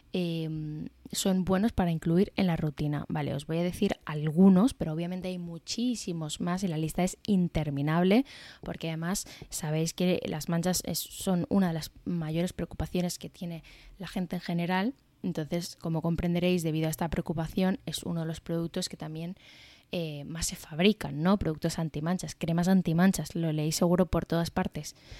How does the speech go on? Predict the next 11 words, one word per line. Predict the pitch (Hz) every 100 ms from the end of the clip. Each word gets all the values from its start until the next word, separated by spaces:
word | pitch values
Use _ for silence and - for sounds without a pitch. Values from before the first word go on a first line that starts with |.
| -
Serum | - 190 190
antimanchas, | 185 170 175 202 226 233
crema | - 175 170
antimanchas. | 160 151 160 - - -
<laughs> | - 185 180 - _ - - _ _ -
Vale, | 196 180
tendríamos, | 170 180 185 180 165 160 -
por | 175
ejemplo, | 175 - 185 175 160 -
el | 190 180
Cogicol | - - 196 - 240 262